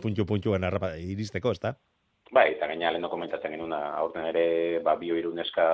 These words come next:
Speaker 2: hiru neska berri dauzkagu, e, eta, bueno, azkenean jende horri estropak eman behar zaizkio, eta,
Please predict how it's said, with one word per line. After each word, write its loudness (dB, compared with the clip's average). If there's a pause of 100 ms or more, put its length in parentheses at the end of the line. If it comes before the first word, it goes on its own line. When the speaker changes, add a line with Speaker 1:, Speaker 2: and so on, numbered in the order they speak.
(520)
Speaker 2:
hiru -10
neska -2
berri 0
dauzkagu, 0 (540)
e, -2
eta, 2
bueno, -4
azkenean -6
jende -2
horri 0
estropak -6
eman -6
behar -2
zaizkio, -2
eta, 2